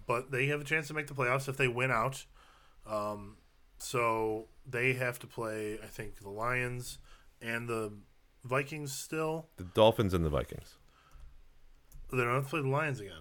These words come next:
Speaker 1: huh?
Speaker 2: Not in the next two weeks anyway, I guess, right?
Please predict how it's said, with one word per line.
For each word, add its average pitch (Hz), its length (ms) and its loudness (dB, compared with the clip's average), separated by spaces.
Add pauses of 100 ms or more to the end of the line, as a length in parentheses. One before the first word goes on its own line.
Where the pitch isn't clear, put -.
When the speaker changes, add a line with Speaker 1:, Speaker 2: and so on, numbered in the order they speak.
Speaker 1:
huh? 110 120 -8 (1700)
Speaker 2:
Not 107 140 6
in 117 80 4
the 113 80 6
next 107 200 6
two 110 120 8
weeks 131 260 6
anyway, 82 280 4
I 101 100 2
guess, 85 260 2
right? 120 200 0